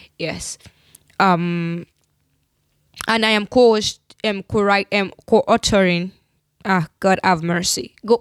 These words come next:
co-authoring with, um, a big brother of mine, um, Tippy, and, um, we are writing about fear.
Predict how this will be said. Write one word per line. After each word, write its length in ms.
co-authoring 760
with, 300
um, 320
a 100
big 200
brother 260
of 120
mine, 600
um, 600
Tippy, 680
and, 340
um, 380
we 280
are 140
writing 760
about 300
fear. 360